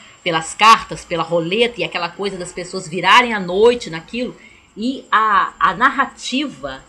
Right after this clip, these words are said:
a, o estilo literário do Jogador, você tem a impressão que você tá entrando no meio do filme. Eu me lembro que eu, eu tinha lido a primeira vez, mas eu não me lembrava de quase nada. Eu só lembrava que era uma novela do Dostoiévski, que eu tinha gostado, né?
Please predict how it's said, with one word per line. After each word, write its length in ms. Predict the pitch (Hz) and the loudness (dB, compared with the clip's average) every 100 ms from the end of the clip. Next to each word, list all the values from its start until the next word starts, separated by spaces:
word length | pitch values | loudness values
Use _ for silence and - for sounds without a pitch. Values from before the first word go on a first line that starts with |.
| _ _ _ - - | _ _ _ -10 -2
a, 560 | 170 160 151 143 135 131 131 _ _ _ _ - | 0 0 -2 -4 -8 -12 -18 _ _ _ _ -10
o 40 | |
estilo 480 | 190 - - 339 320 | -8 -6 0 0 0
literário 560 | 277 269 208 185 208 185 | -2 -2 0 0 0 -4
do 80 | |
Jogador, 400 | 175 196 170 165 | -6 -4 -2 -2
você 220 | 262 254 240 | -2 -2 -4
tem 100 | 262 | -4
a 40 | |
impressão 320 | - - 254 | -4 -4 -6
que 40 | 254 | -6
você 180 | 240 | -6
tá 140 | - 220 | -4 -4
entrando 280 | 208 240 214 | -2 -4 -2
no 40 | |
meio 140 | 240 | -4
do 80 | 254 | -6
filme. 360 | - 185 165 123 - _ _ _ _ - | -10 -10 -10 -12 -20 _ _ _ _ -10
Eu 80 | |
me 100 | 185 | -6
lembro 260 | 190 285 294 | -2 -2 0
que 80 | 294 | 0
eu, 180 | 269 - | 0 0
eu 140 | 226 | -2
tinha 160 | 233 254 | 0 0
lido 200 | 240 226 | -2 -4
a 40 | |
primeira 300 | 208 214 202 | -6 -4 -2
vez, 180 | 220 262 | -2 -2
mas 160 | 269 | -4
eu 80 | 302 | -6
não 60 | 294 | -6
me 80 | 262 | -4
lembrava 360 | 247 233 247 | -2 -2 -2
de 60 | 240 | -4
quase 300 | - 285 359 | -4 -4 -2
nada. 300 | 294 180 165 | -2 -2 -2
Eu 40 | |
só 140 | - 247 | -6 -4
lembrava 420 | 277 269 185 196 | -4 0 -2 -2
que 80 | 277 | -6
era 80 | |
uma 120 | 277 202 | -6 -6
novela 280 | 147 160 | -6 -8
do 100 | 165 | -8
Dostoiévski, 800 | 170 175 - 254 180 165 202 - 294 - - | -12 -12 -6 -4 -2 -4 -6 -14 -18 -14 -8
que 80 | |
eu 60 | 214 | -6
tinha 180 | 220 190 | -6 -6
gostado, 640 | 208 226 - 151 196 190 | -6 -8 -4 -2 -2 -6
né? 160 | 180 | -14